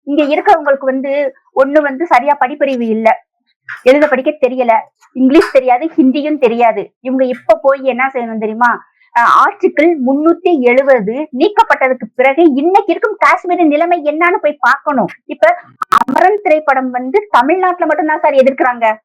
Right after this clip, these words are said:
மத்த எந்த ஸ்டேட்லயும் இல்ல. அழகா படம் ஓடி இருக்கு, எல்லா மொழியும் டப் பண்ணி அவங்க பாட்டு போட்டுக்கிட்டு தான் இருக்கிறாங்க. பெண்ணியம் பேசியவர்கள் வந்து இங்க இருக்க இஸ்லாமியர்களுக்கு வந்து மனசு வலிச்சிடக்கூடாதுங்கிறதுக்காக நிறைய விஷயங்கள் சொல்ல மாட்டாங்க. பி ஜே பி ஆள்ற மாநிலங்கள் ஏதாவது ஒண்ணு நடந்தா மட்டும்,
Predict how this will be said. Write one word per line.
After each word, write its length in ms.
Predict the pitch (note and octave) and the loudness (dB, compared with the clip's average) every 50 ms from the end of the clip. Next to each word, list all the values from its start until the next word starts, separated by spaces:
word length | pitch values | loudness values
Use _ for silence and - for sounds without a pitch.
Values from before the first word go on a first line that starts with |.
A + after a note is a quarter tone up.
| _ _ _ _ _ _ - | _ _ _ _ _ _ -4
மத்த 180 | A#3 A#3 A#3 | -2 -2 0
எந்த 280 | A3 G#3 A3 A3+ A#3+ C4 | -2 -2 -2 0 0 -2
ஸ்டேட்லயும் 440 | B3+ B3+ - B3 A#3+ C4 C4 B3+ A3+ | -2 -2 -4 -6 -2 -2 -2 0 0
இல்ல. 100 | G#3+ F#3+ - | 0 -2 0
அழகா 340 | F#3+ G#3 A3+ A#3 A#3 - E4+ | 0 0 0 0 0 -2 -2
படம் 240 | - B3+ G#3+ B3 A#3+ | -2 -2 -2 -2 -4
ஓடி 140 | A#3+ A3 A#3+ | -6 -8 -10
இருக்கு, 220 | A3+ - F#4+ E4 | -8 -4 -4 -2
எல்லா 300 | A#3+ A3 A#3 B3+ C#4+ D4 | -2 -2 -2 0 0 0
மொழியும் 260 | C#4+ B3 C4+ F4 B3+ | 0 0 -4 -4 -2
டப் 180 | A#3+ A#3 - - | -2 -4 -4 -4
பண்ணி 160 | C4 C#4 D4+ | -4 0 0
அவங்க 200 | A#3 A#3 A#3+ A#3+ | 0 0 0 -2
பாட்டு 200 | B3 B3 B3 B3 | -4 -6 -6 -4
போட்டுக்கிட்டு 360 | - B3 B3 B3 B3 B3 A3 A3 | -4 -4 -4 -4 -4 -6 -4 -2
தான் 180 | B3+ A#3+ A#3+ | -2 -2 -2
இருக்கிறாங்க. 380 | G#3+ G#3 - A3 G#3 G3+ F#3+ F3 - - _ _ _ _ _ _ _ _ _ - - | -4 -4 -4 -2 -2 -2 -2 -4 -6 -6 _ _ _ _ _ _ _ _ _ 0 2
பெண்ணியம் 360 | C4+ C#4+ E4+ F4 F4 E4 D4+ | 2 2 4 4 2 2 2
பேசியவர்கள் 540 | C#4 C4+ C4+ C4+ C4+ B3+ A#3+ A#3 A#3 A#3 A3+ | 2 0 0 2 0 -2 0 0 0 -2 0
வந்து 240 | A#3 A#3 B3 F4 | 0 -2 0 0
இங்க 140 | C#4+ B3+ A#3+ B3 | -2 0 -2 -4
இருக்க 160 | C4 - C4+ | -4 -4 -10
இஸ்லாமியர்களுக்கு 720 | C4 B3+ - D4 C#4+ C#4 C4+ C4+ C4 B3 B3+ A#3+ - A#3+ | -8 -4 -2 -2 -2 -2 -2 -2 -2 -4 -6 -6 -8 -8
வந்து 180 | B3 B3 D#4+ C#4+ | -6 -4 -4 -2
மனசு 340 | B3+ A3+ A#3 D4+ F4 - C4+ | 0 0 0 -2 -2 -2 -2
வலிச்சிடக்கூடாதுங்கிறதுக்காக 1300 | A3 A3+ D4 - - D#4+ B3+ - C4 C4 B3+ A#3+ A#3 A#3+ A#3+ A#3+ A#3 A3+ A3 - A3+ A3+ A3+ D4 F4 F4 - _ _ _ - | -2 -2 -2 -6 -8 -8 -6 -4 -2 0 0 0 0 -2 -4 -4 -4 -4 -2 -2 -2 -2 0 0 -2 -2 -4 _ _ _ -2
நிறைய 240 | - B3+ C4 C4 B3+ | 0 2 2 2 0
விஷயங்கள் 360 | B3 B3 D4 C#4+ C#4+ C4+ C4+ | -2 -4 -6 -8 -8 -6 -2
சொல்ல 200 | - A3+ A3+ B3+ D4+ | -2 0 0 2 2
மாட்டாங்க. 340 | D4+ A#3+ - - G#3+ G3+ F3+ - | 0 0 0 -2 -6 -6 -6 -2
பி 180 | D4 E4 E4 | 0 0 2
ஜே 100 | D#4+ E4+ | 2 0
பி 120 | - - C#4+ | 0 2 2
ஆள்ற 340 | B3+ B3+ B3+ B3+ C4 B3+ | 2 2 2 0 -2 -2
மாநிலங்கள் 480 | B3 A#3+ A#3 B3+ B3+ B3+ B3+ B3 A#3+ A#3+ | 0 0 0 0 -2 -8 -10 -8 -6 -6
ஏதாவது 300 | A#3 A3+ B3 B3+ C4+ C4 | -4 -2 0 0 0 0
ஒண்ணு 180 | B3 A#3 A#3 A3+ | -2 -6 -6 -4
நடந்தா 360 | A3+ G#3+ A3 B3 C4+ B3+ A#3+ | -4 -2 -2 -2 -2 -2 -2
மட்டும், 360 | A#3+ A#3 A3+ - - F4+ G4 | -2 -4 -2 0 0 0 -2